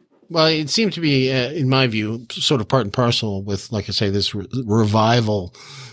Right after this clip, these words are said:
of the notion that Canada, uh, is a bubbling cauldron of hatred.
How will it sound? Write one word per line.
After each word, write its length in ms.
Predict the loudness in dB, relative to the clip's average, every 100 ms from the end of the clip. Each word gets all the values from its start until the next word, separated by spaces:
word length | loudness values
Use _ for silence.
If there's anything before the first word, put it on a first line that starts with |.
| -20 _ -2
of 300 | 0 0 0
the 260 | 2 2
notion 460 | 2 2 2 2 2
that 120 | 0
Canada, 400 | 0 0 2 0
uh, 340 | 0 0 -2 -4 _ 0
is 380 | 2 2 0 -2
a 160 | -4
bubbling 420 | -2 -2 -2 -4
cauldron 460 | 0 0 0 0 -2
of 140 | -2
hatred. 440 | -2 -2 -2 -4